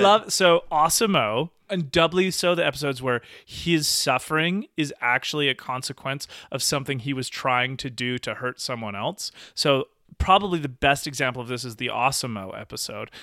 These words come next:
where he pretends to be a robot, but he finds out as a robot that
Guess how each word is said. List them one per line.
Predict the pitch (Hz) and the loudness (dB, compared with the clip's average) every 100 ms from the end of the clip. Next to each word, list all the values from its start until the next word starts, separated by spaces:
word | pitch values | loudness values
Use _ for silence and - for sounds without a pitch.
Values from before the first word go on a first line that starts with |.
| - | -12
where | 139 | -6
he | 131 | -4
pretends | 139 139 156 139 - | -4 -4 -2 -2 -2
to | 139 | -4
be | 139 | -2
a | 120 | 0
robot, | 117 123 117 101 101 - - - _ - | 2 2 2 -2 -4 -8 -16 -20 _ 2
but | 135 117 - _ _ | 4 4 -2 _ _
he | - 147 | -14 -10
finds | - 139 139 | -2 0 0
out | 131 - | -2 -2
as | 151 139 139 | 0 2 0
a | |
robot | 120 131 123 101 107 - _ _ _ _ _ | 0 0 0 -2 -6 -12 _ _ _ _ _
that | 143 131 117 113 | -10 -2 0 0